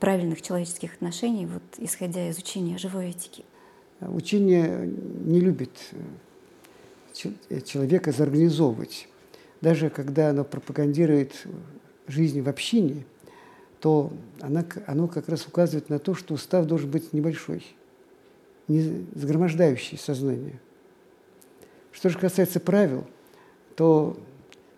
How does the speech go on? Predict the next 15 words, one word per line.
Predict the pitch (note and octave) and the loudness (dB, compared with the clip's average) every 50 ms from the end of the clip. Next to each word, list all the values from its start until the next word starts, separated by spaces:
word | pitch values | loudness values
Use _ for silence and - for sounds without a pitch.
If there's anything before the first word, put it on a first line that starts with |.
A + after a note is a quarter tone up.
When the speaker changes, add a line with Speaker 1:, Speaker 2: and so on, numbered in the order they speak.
| _ _ _ | _ _ _
Speaker 2:
можно | - E3+ E3+ E3+ F3 | 0 2 2 2 2
представить, | F3 F3 E3 - - F#3 E3+ E3+ | 0 -2 -2 0 2 2 2 2
что | F3 - E3+ D#3+ | 0 0 0 0
учение, | D3+ D#3 - - A3+ G#3 E3 C#3 - E2 | 0 0 0 2 2 4 4 2 0 -2
оно | - D3+ D#3+ D#3 | -2 -2 -2 -2
безграничное, | C#3+ D3 C#3+ C#3 D#3 E3+ F3+ F#3+ F3 E3+ - - - - - - - - _ _ _ _ _ _ _ _ _ | -2 -2 -2 0 2 4 4 2 2 -2 -6 -10 -10 -10 -10 -12 -16 -20 _ _ _ _ _ _ _ _ _
беспредельное. | - C3+ - - - D#3 D3 C#3+ D3+ C3 B2 A#2+ G#2 - C3+ - _ - _ _ _ _ _ _ _ _ _ _ _ | -14 -12 -8 -2 -2 0 2 4 2 2 2 -2 -6 -10 -12 -14 _ -20 _ _ _ _ _ _ _ _ _ _ _
И | - E3 D#3 D3 D3 D#3 F3 E3+ | -2 0 2 2 2 0 -2 0
если | D#3+ D#3+ D3 D3 | 0 0 0 2
бы | D3+ E3+ | 2 4
мы | E3 E3 E3 D#3+ | 4 4 4 2
с | D#3+ - | 2 0
вами, | D#3 D#3+ D3+ C#3+ C3+ | 0 2 2 2 0
присутствующие | C3 - D3+ D3 - - D#3 C3 - - - D#3 D3 - - D3+ C#3 | -2 -4 -6 -4 -4 -4 -4 -6 -6 -6 -6 -6 -6 -4 -4 -4 -4
здесь, | C3 C#3+ D3+ - - - | -2 -2 -4 -4 -6 -12